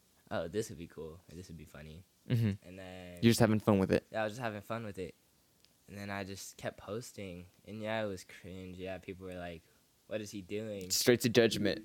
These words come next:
Speaker 1: Yeah,
Speaker 2: Yeah.
Speaker 1: and, like, I, I didn't know. Like, I didn't care. I just posted. And then once I, like, once I hit, like, around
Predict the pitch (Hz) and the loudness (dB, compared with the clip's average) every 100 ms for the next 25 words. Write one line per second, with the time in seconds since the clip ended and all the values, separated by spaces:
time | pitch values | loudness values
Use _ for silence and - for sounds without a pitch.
0 | - 104 110 131 101 76 104 104 98 95 | -2 4 6 6 4 0 -2 -2 -4 -2
1 | 101 101 98 95 - 92 107 95 95 95 | 0 0 -2 -6 -6 -6 -4 -4 -4 -2
2 | 98 92 92 _ _ _ 101 101 104 113 | -2 -4 -10 _ _ _ -8 -4 -2 -2
3 | 101 - 95 87 87 - _ 90 92 - | -4 -6 -6 -6 -10 -16 _ -14 -14 -14
4 | 85 90 - 87 - _ _ _ - _ | -12 -12 -10 -12 -12 _ _ _ -20 _
5 | _ _ 92 95 95 104 110 98 92 82 | _ _ -16 -12 -12 -10 -6 -6 -6 -10
6 | _ _ 110 120 117 107 71 85 - 87 | _ _ -14 -12 -12 -10 -12 -14 -16 -16
7 | 82 | -18